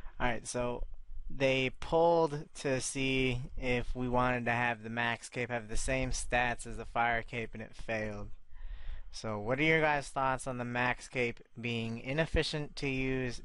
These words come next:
during combat? And do you think that in the future they will repull the max cape's stats?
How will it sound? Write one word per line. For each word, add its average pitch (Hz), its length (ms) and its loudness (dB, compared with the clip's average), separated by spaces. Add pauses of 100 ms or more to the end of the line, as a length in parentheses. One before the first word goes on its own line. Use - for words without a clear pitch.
during 127 380 2
combat? 110 680 -2 (480)
And 113 240 -2
do 117 80 -2
you 113 220 -2
think 170 520 2 (160)
that 135 240 2
in 151 140 -4
the 180 100 0
future 151 580 2 (140)
they 131 220 0
will 135 420 0
repull 127 760 2
the 123 80 -6
max 117 360 -2
cape's 113 400 -4
stats? - 760 -6